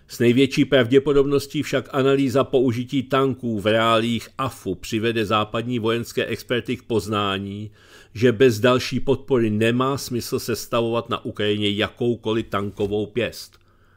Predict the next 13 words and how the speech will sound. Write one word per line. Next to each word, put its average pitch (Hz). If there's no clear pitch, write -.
Ukrajina 123
bude 123
požadovat 120
mobilní 110
systémy 110
protivzdušné 98
obrany 110
podobné 107
ruským 98
tankům 98
Tor 107
a 101
Pantsir, 98